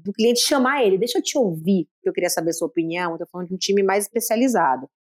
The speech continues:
O quarto ponto é muito importante agora, que é o timing, que é fazer a venda certa, na hora certa, porque a hora certa, inclusive, potencializa a mensagem,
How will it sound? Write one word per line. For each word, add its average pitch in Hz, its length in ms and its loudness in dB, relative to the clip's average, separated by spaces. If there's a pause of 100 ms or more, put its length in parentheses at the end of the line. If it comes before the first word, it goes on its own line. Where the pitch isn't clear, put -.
(400)
O 320 100 2
quarto 330 360 2
ponto 214 300 0
é 226 60 0
muito 240 360 2
importante 214 600 -2
agora, 190 380 0
que 214 100 -8
é 202 60 -2
o 196 60 -2
timing, 214 600 2 (420)
que 202 80 0
é 208 40 2
fazer 202 560 0 (260)
a 190 80 2
venda 214 300 2
certa, 208 580 0
na 190 160 0
hora 208 220 2
certa, 196 720 -2
porque - 220 -4
a 185 100 6
hora 208 220 4
certa, 185 420 -2
inclusive, 170 480 0
potencializa 208 880 2
a - 20 -2
mensagem, 180 640 0